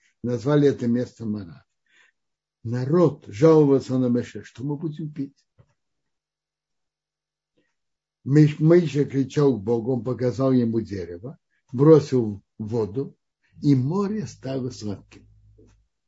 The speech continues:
Там он сделал ему законы.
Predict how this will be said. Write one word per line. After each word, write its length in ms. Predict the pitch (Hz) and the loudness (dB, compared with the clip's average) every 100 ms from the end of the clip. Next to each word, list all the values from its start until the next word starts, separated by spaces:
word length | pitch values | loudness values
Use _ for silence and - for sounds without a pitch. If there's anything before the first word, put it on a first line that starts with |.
| _ _ _ _ _ _ _ _ _ _ _ _ _ | _ _ _ _ _ _ _ _ _ _ _ _ _
Там 280 | 190 240 180 | 0 2 6
он 160 | 160 | 6
сделал 380 | 127 123 170 165 | 6 4 4 6
ему 300 | 139 139 135 | 6 4 2
законы. 680 | 123 123 - 104 101 104 139 | -2 -6 -8 -6 -6 -6 -10